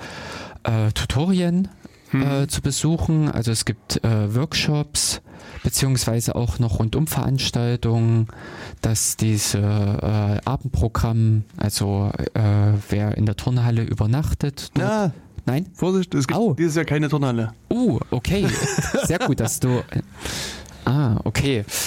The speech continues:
Speaker 1: Dann, äh, wer in irgendeiner Form in Chemnitz übernachtet, äh, es werden sich dann dort best-,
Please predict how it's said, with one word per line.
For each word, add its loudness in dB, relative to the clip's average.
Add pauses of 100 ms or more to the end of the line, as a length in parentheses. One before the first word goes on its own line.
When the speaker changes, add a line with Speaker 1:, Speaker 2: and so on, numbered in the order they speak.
(180)
Speaker 1:
Dann, 2
äh, 2
wer 2
in 2
irgendeiner 0
Form -2
in 2
Chemnitz 0
übernachtet, -2
äh, 0
es 0
werden 0
sich 0
dann 0
dort -2
best-, -2